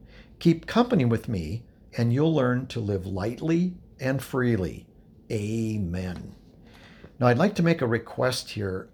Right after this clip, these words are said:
Uh, I would appreciate it if you would help me to promote these podcasts to reach others, because these are all things that I've been through and have learned from, and I'm hoping that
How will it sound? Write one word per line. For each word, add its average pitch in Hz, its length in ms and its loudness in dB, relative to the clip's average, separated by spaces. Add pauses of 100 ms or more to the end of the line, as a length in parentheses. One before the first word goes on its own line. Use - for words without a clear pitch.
Uh, 95 320 -8
I - 80 2
would 156 140 6
appreciate 151 560 0
it 117 80 0
if 107 160 -8
you 131 100 -4
would 127 140 -2
help 135 200 0
me 135 140 -4
to 117 140 -6
promote 147 500 2
these 123 300 -2
podcasts 117 1120 -4
to 127 100 -6
reach 120 300 0
others, - 640 -2 (680)
because 123 360 2
these 139 220 4
are 120 140 0
all 135 280 6
things 135 460 -4
that 110 280 -2 (220)
I've 123 360 0
been 139 200 -2
through 135 600 2 (280)
and 110 160 -4
have 107 200 -2
learned 143 420 4
from, 113 480 0
and 107 460 -2
I'm 120 160 -2
hoping 120 520 0
that 107 320 -4